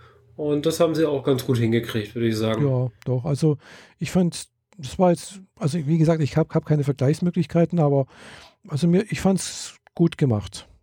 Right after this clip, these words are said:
Speaker 1: Mhm.
Speaker 2: War, ist eine, es passt gut dahin.
Speaker 1: Ja. Ja, wo du es vorhin schon hattest mit dem Socializing. Ich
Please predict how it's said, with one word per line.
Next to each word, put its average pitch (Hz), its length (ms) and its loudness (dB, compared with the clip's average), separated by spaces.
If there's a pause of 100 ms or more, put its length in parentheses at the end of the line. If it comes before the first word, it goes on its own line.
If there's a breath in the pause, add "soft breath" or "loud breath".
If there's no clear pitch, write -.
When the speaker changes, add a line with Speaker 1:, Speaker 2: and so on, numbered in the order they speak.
(400)
Speaker 1:
Mhm. 117 320 -8
Speaker 2:
War, 147 160 0 (300)
ist - 180 -2
eine, 165 140 2 (180)
es - 360 -12
passt - 280 0
gut 160 200 0
dahin. 104 300 -2 (140)
Speaker 1:
Ja. 135 260 -2 (1500 soft breath)
Ja, 139 380 0
wo 127 80 0
du 127 120 0
es 127 100 -2
vorhin 151 260 2
schon 151 200 -2
hattest 151 300 -2
mit 139 140 -2
dem 135 100 -4
Socializing. 165 840 2 (960 loud breath)
Ich 143 840 -4